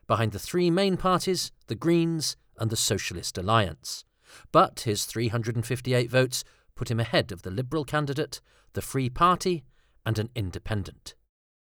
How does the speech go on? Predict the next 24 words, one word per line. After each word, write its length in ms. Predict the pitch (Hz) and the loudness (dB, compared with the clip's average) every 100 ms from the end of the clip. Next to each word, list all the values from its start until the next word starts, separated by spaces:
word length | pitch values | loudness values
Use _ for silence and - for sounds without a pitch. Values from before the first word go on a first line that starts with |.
| _ _ _ - | _ _ _ 0
And 300 | 160 151 - _ _ - | 4 4 2 _ _ 0
good 160 | 139 | 4
news 180 | 127 123 | 4 2
for 140 | - | 0
Richard, 320 | 120 - 113 - _ _ _ | -4 0 -2 -2 _ _ _
he 140 | 110 | -2
added 300 | 107 104 95 - | 0 0 -2 -4
nought 380 | 98 135 - - | 0 0 -2 -4
point 240 | 127 - | -4 -4
five 360 | - 156 131 127 | -2 -2 -2 -4
percent 460 | - 87 90 - _ - | -6 -6 -8 -16 _ -10
to 80 | 104 | -6
the 120 | 110 | -6
party's 540 | - 98 76 - 80 | -6 -6 -6 -12 -14
vote. 380 | - 82 - - _ _ _ _ _ _ _ _ _ _ _ _ _ - | -14 -16 -14 -16 _ _ _ _ _ _ _ _ _ _ _ _ _ -6
At 120 | 127 | -6
the 60 | 104 | -2
following 380 | 202 220 113 90 | 2 4 2 -2
election 460 | 92 - 98 92 - | -10 -6 -6 -6 -6
in 180 | 110 98 | -6 -4
two 200 | - 107 | -6 -8
thousand 560 | - 139 131 110 104 | -4 -2 -2 -4 -6
and 160 | 95 90 | -8 -6
five, 500 | - 135 82 82 | 0 2 0 -6